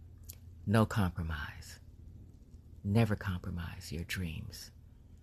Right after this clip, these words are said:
A dream realized is a blessing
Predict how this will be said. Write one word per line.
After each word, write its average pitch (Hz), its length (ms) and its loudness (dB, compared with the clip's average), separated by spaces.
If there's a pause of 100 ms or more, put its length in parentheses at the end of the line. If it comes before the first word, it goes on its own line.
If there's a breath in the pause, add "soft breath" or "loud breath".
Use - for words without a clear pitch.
(360 soft breath)
A 110 80 2
dream 135 480 8
realized 123 1120 4 (340)
is 98 220 -2
a 85 40 -4 (120)
blessing 85 580 -4